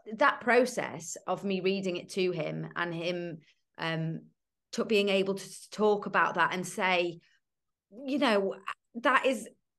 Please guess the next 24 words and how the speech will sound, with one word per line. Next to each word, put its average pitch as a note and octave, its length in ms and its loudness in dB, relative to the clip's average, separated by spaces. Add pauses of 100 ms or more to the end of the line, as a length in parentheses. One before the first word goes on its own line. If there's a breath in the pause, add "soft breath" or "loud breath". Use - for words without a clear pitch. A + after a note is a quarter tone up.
(200)
exact, A#3 500 2
how C4 180 4
did A#3+ 180 0
you A#3 120 0
know? C4+ 400 2
That A#3+ 100 0
is A3+ 100 -4
exactly B3 480 0
what B3 140 2
it - 180 -4
feels E4 400 -2
like," E3+ 320 0
you B3+ 80 0
know, A3+ 160 2
and F#3 120 0
it, G3+ 100 -2
and A3 380 0 (320 loud breath)
it - 280 -6
was C#4 200 0
incredible. D#4 840 2
It A3+ 200 0
was E4 200 4
an - 0 -
incredibly D4+ 880 -2